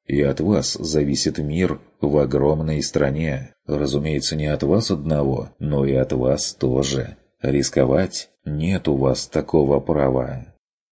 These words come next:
Штайнмар переступил с ноги на ногу, точно конь, не могущий решить, двигаться ли ему вперёд или развернуться и сорваться вскачь. Снова бросил взгляд в сторону оставшегося в глубине леса дома.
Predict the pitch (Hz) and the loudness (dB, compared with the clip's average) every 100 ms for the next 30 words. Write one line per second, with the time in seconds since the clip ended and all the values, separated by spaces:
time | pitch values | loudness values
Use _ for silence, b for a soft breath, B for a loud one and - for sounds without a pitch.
0 | _ - - 117 113 101 98 101 95 95 | _ -6 -2 2 2 2 2 2 2 2
1 | 90 - 87 95 90 85 87 85 80 82 | 0 0 -2 2 0 0 -2 0 0 0
2 | 82 87 95 87 92 90 82 76 - 85 | 0 0 -2 2 2 2 0 0 -2 -4
3 | 85 - 117 76 69 67 _ _ 87 92 | -4 2 2 2 -4 -8 _ _ 0 2
4 | 98 101 71 67 - 78 82 - 117 69 | 2 2 2 0 2 4 4 2 2 2
5 | - - _ 65 67 92 107 82 - 69 | -2 -10 _ -4 2 4 4 2 2 0
6 | 71 71 71 71 - 76 64 76 95 - | 2 0 0 -4 -2 0 2 0 0 -8
7 | _ 71 69 65 65 62 - 71 69 67 | _ 0 2 2 0 -2 0 0 2 2
8 | 67 67 90 - - - - - _ 147 | 2 0 -2 -2 -4 -6 -8 -18 _ -2
9 | - 123 98 82 - 85 - 69 - - | 2 2 2 2 0 0 0 -2 -2 -6
10 | - - _ - - - 85 127 73 67 | -8 -8 _ -8 -4 -2 2 2 2 2
11 | 67 - 71 65 65 65 87 80 - - | 0 0 0 0 0 -2 -2 -4 -10 -8
12 | - - 107 69 69 73 80 - 135 - | -4 2 2 2 -2 -2 -4 -2 -2 0
13 | - 67 65 82 71 69 80 80 82 82 | -2 0 0 0 0 2 2 2 2 0
14 | 80 76 69 95 82 - 76 71 69 98 | -2 0 0 -2 -2 0 0 -2 -2 0
15 | 104 67 67 67 60 - | 0 0 -2 -2 -6 -16